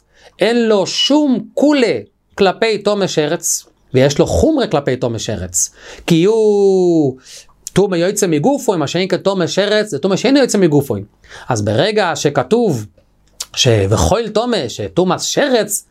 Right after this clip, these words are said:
צריכה שילוח מן המחנה, ודאי שטומאת זיווה צריכה שילוח מן המחנה. ממילא, זב מיותר. שואלת הגימורה, מה עוד אמר רב שמעון?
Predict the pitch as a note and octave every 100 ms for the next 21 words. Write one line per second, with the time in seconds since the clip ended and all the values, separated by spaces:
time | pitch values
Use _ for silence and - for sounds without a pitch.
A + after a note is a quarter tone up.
0 | _ - F#3+ F#3 F#3 F3 E3+ F3 E3 D#3+
1 | D3+ E3 D#3+ D#3+ - _ - D3+ G#3 G#3+
2 | G#3+ A#3 A3 G3+ D#4+ B3 G#3+ G#3 - -
3 | G3 G3 G3 G3+ G#3 A3+ A3 G3 F#3+ A3
4 | A#3+ _ _ _ - F#3 B3 C#4 A3+ A3
5 | G#3+ - _ F3+ - E3+ A3 G3+ G3 F#3+
6 | C3+ C3+ _ _ _ _ _ - - -
7 | - F#3 G#3+ E3 D#3 G3 F3+ D#3 F#3 F#3
8 | D3+ D#3 C#3+ C#3+ C#3+ D3 D3+ E3+ G#3+